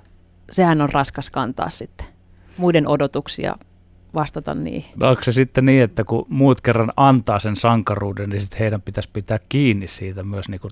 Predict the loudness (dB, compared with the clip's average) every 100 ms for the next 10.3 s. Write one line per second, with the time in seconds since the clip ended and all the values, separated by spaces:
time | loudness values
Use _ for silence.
0 | 0 2 4 2 2 0 -2 -2 -2 -4
1 | -4 -4 -6 -8 -6 0 2 2 2 0
2 | -2 -2 -4 -6 -6 -6 -6 -6 -8 -10
3 | -20 -20 -20 -14 -10 -8 -8 -12 -16 -20
4 | _ -20 -20 -20 -20 -20 -20 -20 -20 -20
5 | -20 -4 4 8 8 6 8 8 10 8
6 | 4 2 2 2 2 0 -2 -8 _ _
7 | _ -20 -20 -14 0 4 4 4 6 6
8 | 6 4 4 2 2 2 2 0 2 2
9 | 2 -4 -6 -2 -2 -2 -6 -4 -2 -2
10 | -2 -2